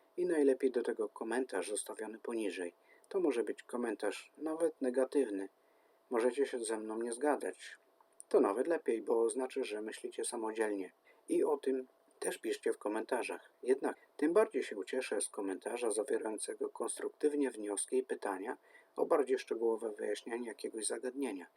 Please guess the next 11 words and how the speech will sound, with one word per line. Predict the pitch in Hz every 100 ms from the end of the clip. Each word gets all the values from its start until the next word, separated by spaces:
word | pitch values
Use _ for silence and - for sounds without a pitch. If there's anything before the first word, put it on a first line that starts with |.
| _
To | -
wszystko | 165 175 - 147
pozwoli | 123 113 151 131
mojemu | 113 117 113 117 107
kanałowi | - 104 101 104 139 113
Boska | 101 98 - -
Energia | 104 104 101 101 101 123 170 - - _ _ 127
nie | 160
umrzeć | 180 165 127 120
śmiercią | - 123 - 117
naturalną | 110 107 - 120 131 98 92